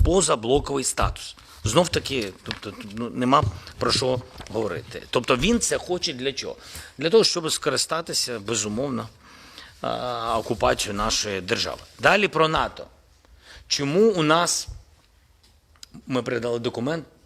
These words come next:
про те, щоб обговорювати? Тому що у нас чітко про нато написано. Окрім того, що це в нашій Конституції, ми написали, що це питання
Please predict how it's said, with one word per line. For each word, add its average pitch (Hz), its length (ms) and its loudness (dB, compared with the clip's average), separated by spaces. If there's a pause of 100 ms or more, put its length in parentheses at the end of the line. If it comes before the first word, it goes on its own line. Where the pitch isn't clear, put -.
(120)
про 107 160 -8
те, 151 180 -4
щоб 135 440 -2 (180)
обговорювати? 117 1000 -4 (280)
Тому 95 180 -14
що - 160 -6
у - 20 -2
нас 127 180 0
чітко - 320 -4
про 107 180 -2
нато 165 340 0 (220)
написано. - 600 -4 (140)
Окрім 165 280 -8
того, 160 200 -2
що 98 180 -8
це 110 140 -10
в 101 60 -10 (220)
нашій 120 260 -4
Конституції, 120 680 -10
ми 117 60 -8
написали, 135 400 -6
що - 160 -8
це - 120 -12
питання 120 500 -8